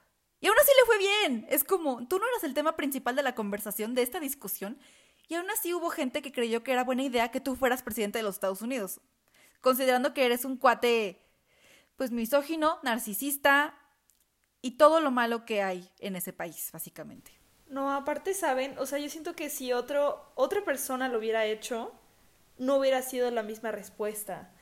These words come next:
Speaker 2: O sea, si lo hubiera hecho, por ejemplo, un cantante, sería como, "Ay, sí, qué chistoso, pobrecito". Y él sí, neta, quedaría con dos votos. Pero como es Kanye West y es esposo de Kim Kardashian,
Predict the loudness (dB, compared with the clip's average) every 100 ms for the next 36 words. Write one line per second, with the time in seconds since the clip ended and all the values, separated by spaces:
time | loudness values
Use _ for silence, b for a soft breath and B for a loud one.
0 | b b -2 -2 -2 -2 4 4 2 -4
1 | -4 -2 -4 -2 -4 0 -2 2 0 2
2 | -2 -2 -6 -2 -2 -2 -6 -10 -10 -12
3 | -10 -8 -6 -4 -4 -4 -4 -8 -10 -4
4 | -4 0 0 0 -6 -6 -6 -4 -4 -4
5 | -6 -8 -8 -10 -4 -6 -4 -8 -10 B
6 | B _ 2 4 2 0 2 0 2 -2
7 | 2 2 0 -4 -10 -8 -8 -8 -6 -6
8 | -6 -6 -8 -6 -2 -2 -2 -4 -6